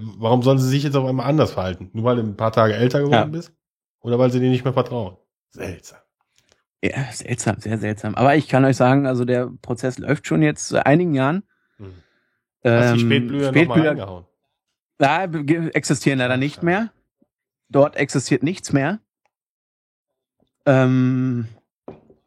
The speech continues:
Speaker 2: ja, aber mein Gott, was denn jetzt genau Spätblüher waren davon,
Speaker 1: Das,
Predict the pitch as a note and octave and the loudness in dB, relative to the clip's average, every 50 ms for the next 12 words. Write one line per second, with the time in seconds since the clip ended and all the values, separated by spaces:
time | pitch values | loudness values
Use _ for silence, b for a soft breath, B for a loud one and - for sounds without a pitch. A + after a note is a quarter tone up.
0 | _ _ _ - F#3+ G#3 C3+ A3 - - C#3 D3+ D3 D3 C#3 B2 B2 B2+ A#2+ C3+ | _ _ _ 2 2 2 2 0 0 0 0 0 0 -2 -4 -4 -4 -4 -2 -2
1 | C#3 B2+ C3 A#2+ - - - - - _ _ _ _ _ _ _ _ _ _ - | -2 -2 -2 -4 -6 -8 -14 -20 -20 _ _ _ _ _ _ _ _ _ _ -20
2 | - _ - C3 C3+ D#3 G3+ - - G#3+ F3+ F3+ F3+ F3 - E3 D#3 D#3+ E3 D#3 | -20 _ -4 -2 0 0 0 0 -2 -2 -2 -2 -4 -4 -4 -4 -2 -2 -4 -6
3 | - - E3+ E3 - - D3 C#3+ C3 A#2+ A#2 A#2 C3+ F3 G3 F3+ F3+ E3 - - | -4 -4 -4 -4 -2 -2 -2 0 0 0 0 -2 -2 -2 0 0 -2 0 0 0
4 | E3 E3 D#3+ D#3+ D#3 D3 C3 | 0 2 2 0 0 -2 -4